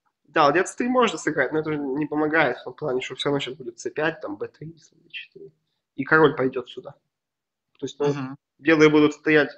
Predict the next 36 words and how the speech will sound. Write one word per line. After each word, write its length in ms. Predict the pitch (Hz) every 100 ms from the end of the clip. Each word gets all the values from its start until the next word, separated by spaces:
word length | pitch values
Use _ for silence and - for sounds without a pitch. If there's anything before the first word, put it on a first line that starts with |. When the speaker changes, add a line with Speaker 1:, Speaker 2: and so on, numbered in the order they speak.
| -
Speaker 1:
э, 40 | 127 120 104 -
в 60 | -
портере, 580 | - 139 190 180 123 - -
а, 60 | - _
а 80 | -
черный 320 | - 151 139
король 260 | 143 139 131
пойдет 300 | 135 131 139
сюда, 280 | 143 156 139
и 40 |
Б 140 | 123
пять, 260 | 117 143 -
и 220 | 131 127 _ _ -
одна 300 | 127 135 131
проходной, 500 | 131 127 131 139 135
одной 260 | 143 147 143
проходной 380 | 139 139 143 151
хватит, 280 | 135 -
чтобы 180 | - -
здесь 160 | 123 -
выиграть. 360 | 139 - 139 _ _ _ _ _ _ _ _ _
Speaker 2:
Хорошо, 480 | - 131 147 156 131
Speaker 1:
То 100 | 127
есть, 100 | 151
Speaker 2:
понятно. 180 | 113 165
Speaker 1:
по-, 60 | -
поверь, 520 | 165 196 190 151 131
поверь 280 | 160 175 151
мне, 120 | 135
тут 100 | 123
вообще 380 | 139 135 143 127
никаких 220 | 123 127
шансов, 360 | - 127 - -
даже 220 | 123 123
движух 340 | 135 147 131
подтверждает. 600 | - - 131 143 131 135